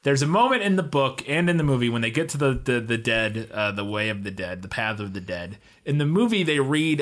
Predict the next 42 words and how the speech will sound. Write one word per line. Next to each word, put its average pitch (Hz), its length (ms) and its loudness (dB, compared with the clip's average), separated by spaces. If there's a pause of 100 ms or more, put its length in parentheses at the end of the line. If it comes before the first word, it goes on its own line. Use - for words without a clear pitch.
uh, 123 280 -2
Legolas 143 520 -2
reads 139 220 0
an 127 100 0
inscription 139 600 -2
or 131 120 -2
recites 123 480 -2
some 120 340 -4
tale. 113 360 -2
I 107 120 -6
think 165 220 -4
he 151 60 -4
might 123 140 -2
be 120 100 -2
reading 104 300 -4
an 98 80 -8
inscription 98 580 -10 (340)
over 170 200 4
the 139 80 2
door, 113 360 2
and 104 140 -4
it 101 100 -6
says, 107 380 0 (320)
"The 117 120 2
way 151 200 4
is 139 80 2
shut. 117 380 0
It 113 100 0
was 117 180 2
made 127 220 2
by 127 140 2
the 120 80 2
dead, 110 360 0
and 107 140 0
the 101 80 2
dead 110 320 -2
keep 104 260 -4
it. 92 200 -6 (140)
The 104 80 -2
way 107 240 0
is 110 100 0
shut." - 400 -2